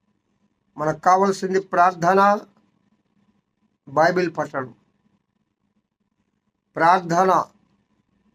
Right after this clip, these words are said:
దేవునితో నువ్వు మాట్లాడడం, దేవుడు నీతో మాట్లాడడం.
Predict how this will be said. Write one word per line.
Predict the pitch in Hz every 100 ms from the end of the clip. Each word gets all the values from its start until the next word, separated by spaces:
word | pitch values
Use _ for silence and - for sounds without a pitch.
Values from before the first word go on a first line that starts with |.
| _ -
దేవునితో | 135 175 202 202 196 185
నువ్వు | 175 190
మాట్లాడడం, | 190 190 196 180 185 185 - 151
దేవుడు | 160 180 180
నీతో | 165 160 160
మాట్లాడడం. | 151 147 143 135 127 127